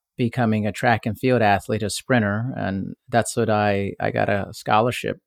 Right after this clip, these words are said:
to run track and field in college as a sprinter.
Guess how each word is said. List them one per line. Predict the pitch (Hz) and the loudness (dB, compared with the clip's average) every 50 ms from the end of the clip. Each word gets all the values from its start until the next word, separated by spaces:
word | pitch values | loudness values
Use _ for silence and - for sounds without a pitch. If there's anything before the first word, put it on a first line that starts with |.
| _ _ - - | _ _ -18 -10
to | - 120 110 | -6 -4 -4
run | 104 113 110 107 104 98 | -2 0 0 0 0 -2
track | - - 110 104 98 - | -2 0 0 0 0 -2
and | 113 - | -4 -2
field | - 107 104 101 | 0 0 0 0
in | 101 | 0
college | 98 - 107 98 92 92 101 107 110 110 | -2 0 2 4 4 4 2 0 -2 -2
as | 110 110 98 | -6 -6 -6
a | 101 | -6
sprinter. | 92 - - 107 104 101 104 110 113 - | -12 -8 -2 0 0 2 2 0 -2 -4